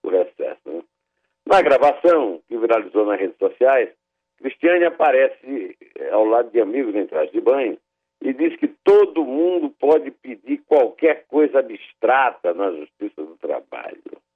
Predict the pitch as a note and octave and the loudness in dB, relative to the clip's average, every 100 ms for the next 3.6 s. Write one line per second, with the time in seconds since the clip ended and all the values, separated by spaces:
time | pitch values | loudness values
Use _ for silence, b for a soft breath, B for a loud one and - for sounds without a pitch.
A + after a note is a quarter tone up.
0 | _ _ _ _ - - D3+ D#3+ E3 D#3+ | _ _ _ _ -2 2 4 4 4 2
1 | C3 F#3 F3 E3+ D3+ C#3+ C3 D3+ - D3 | 2 2 4 2 0 0 0 0 -4 -8
2 | - C#3+ - C3 - D3+ C3 C3 - G2 | -8 -10 0 0 2 -4 0 -2 0 -4
3 | - C3 A#2 F#2 C2 | -2 0 0 0 -8